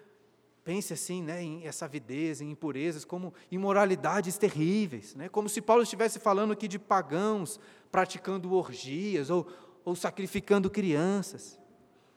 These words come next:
Mas é muito curioso que os exemplos que Paulo dá na sequência não parecem tão extremos assim. Pelo contrário, são pecados muito comuns.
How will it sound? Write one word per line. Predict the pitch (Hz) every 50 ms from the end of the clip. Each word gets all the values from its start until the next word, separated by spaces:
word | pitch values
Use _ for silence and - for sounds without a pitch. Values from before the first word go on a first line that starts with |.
| _ _ _ _ _ _ _ _ _ _ _ _ _ _ _ -
Mas | 208 233 240
é | 262
muito | 240 302 370 370 302
curioso | - 294 262 196 185 185 240 269 226 214
que | - 247
os | 233 196
exemplos | 247 240 190 220 311 440 453 370 370 233 -
que | - 233
Paulo | - - 214 208 220 214 208 165 - - - - - _ _ _ _ -
dá | 123 170 185 269 339 359
na | 339 269
sequência | - - 202 - - 170 208 269 294 - - 127 117 - - - _ _ _ _ _ _ _ _ _ _ _ _ _ _ _
não | 175 269 349
parecem | 349 330 294 254 240 277 285 - 302 311 269
tão | - - 226 233 240
extremos | 220 - - - 185 185 190 185 175 165 151
assim. | 147 139 - - 127 120
Pelo | - - 311 330 320
contrário, | - 370 359 - 262 285 294 285
são | - 302
pecados | 294 302 277 - 294 294 294 240 247
muito | 254 294 330 - -
comuns. | 330 302 240 247 294 277 - -